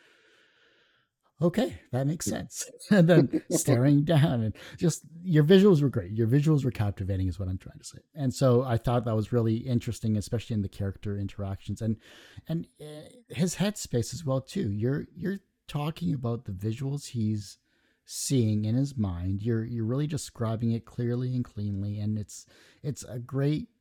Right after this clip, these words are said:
Speaker 1: way to get into that persona that you, you absolutely know nothing about. So I, I think as a, as a main character, I think Ben was really well done.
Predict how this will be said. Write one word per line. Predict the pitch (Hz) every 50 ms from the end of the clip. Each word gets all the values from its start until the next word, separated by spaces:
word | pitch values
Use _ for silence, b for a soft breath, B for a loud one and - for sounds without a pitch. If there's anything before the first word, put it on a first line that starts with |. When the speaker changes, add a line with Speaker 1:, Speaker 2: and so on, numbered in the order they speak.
| _ _ _
Speaker 1:
way | 131 123 120 120
to | 113 110
get | 107 - 113 107 -
into | 120 117 104 - 107
that | 104 110 101 98 - _ _ _ _ _ _ _ _
persona | - 117 - - - 143 135 147 139 104
that | - 107 -
you, | 135 123 120 135 - _ _
you | - 131 131 135 127
absolutely | 117 117 - - 139 131 131 135 131 123 110
know | 107 110 107
nothing | 110 107 107 101 _ - 101
about. | 101 98 - 139 123 -
So | - - 110
I, | 104 107 110 143 _ -
I | 127
think | - - 139 120
as | 131 123 120 110
a, | 113 107 b b b b b
as | 127 120
a | 120
main | 123 131 135 123
character, | 107 - 110 123 147 - _ - 98 95
I | 98
think | 98 _ 113 98 - _ -
Ben | 107 107 110 107
was | 101 98 90 - - _ _ -
really | 104 107 104 104 107
well | 107 101 104
done. | 101 - 76 78 -